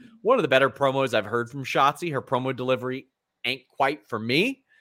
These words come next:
So I thought this was really, really good, and it was really emotional and probably has some truth in it. <laughs>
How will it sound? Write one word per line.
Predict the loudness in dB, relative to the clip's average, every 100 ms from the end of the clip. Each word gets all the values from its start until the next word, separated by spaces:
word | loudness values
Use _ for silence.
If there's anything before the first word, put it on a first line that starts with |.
| _ _ -4
So | 4 4
I | 4
thought | 0 0
this | -2 0
was | -6 -8
really, | -4 -4 -2 -4
really | -2 -2 -2
good, | -2 -2 -2 -4 -8
and | -8 -8
it |
was | -10 -12 -10
really | -8 -4 -6 -6
emotional | -6 -4 -4 -4 -6 -6 -6 -4
and | -4 -4 -8 -16 _ _ _ -2
probably | 0 2 0 2 2 0 -6 -14 _ _ _ _ _ _ _ _
has | 4 4 2
some | -6 -8
truth | 0 2 2 0 -10 -2
in | 2 2
it. | 2 -4 _ _ _ _ _ _ _ _ _ _ _ _
<laughs> | -8